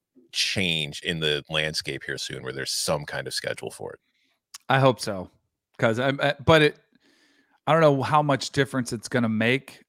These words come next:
Speaker 2: I mean, I, uh, it's, we've already seen a couple, I guess you would call 'em holdouts, like, guys that aren't happy where they are. Like,
Speaker 1: Mm-hmm.
Speaker 2: for, what if Bryce Young was, like, looking around, he's seeing a freshman coming into Tennessee making eight million. He's like, "Wait a second.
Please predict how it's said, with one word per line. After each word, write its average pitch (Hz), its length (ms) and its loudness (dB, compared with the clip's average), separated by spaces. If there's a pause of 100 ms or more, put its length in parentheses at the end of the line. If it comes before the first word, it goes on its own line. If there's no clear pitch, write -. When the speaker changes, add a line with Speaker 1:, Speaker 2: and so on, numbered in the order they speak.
Speaker 2:
I 135 40 0
mean, 151 160 2
I, 156 240 4 (340)
uh, - 60 -12 (380)
it's, 165 200 -6
we've 202 180 2
already 214 200 8
seen 180 200 -2
a - 40 -2
couple, 127 600 0 (140)
I 123 80 -8
guess 127 180 -6
you 123 60 -6
would 113 80 -8
call 131 180 2
'em 110 80 -2
holdouts, 131 720 2 (100)
like, 113 180 -2
guys 123 320 2
that 117 100 -2
aren't 120 180 0
happy 123 360 -2
where 117 180 2
they 110 140 2
are. 120 320 2 (420)
Like, 196 120 -2
Speaker 1:
Mm-hmm. 175 40 -6
Speaker 2:
for, 233 200 2
what 208 140 2
if 247 120 2
Bryce 214 280 4
Young 214 240 2
was, 151 160 -4
like, 156 220 4
looking 180 260 -4
around, 175 260 0
he's 139 140 -6
seeing 156 200 -4
a 120 100 -6 (180)
freshman 147 460 0
coming 139 260 -2
into 135 220 -2
Tennessee 147 480 -4
making 120 360 -2
eight 139 220 -2
million. 131 280 2
He's 107 200 -2
like, 104 260 -4
"Wait 160 160 -2
a 135 40 -2
second. 107 420 -8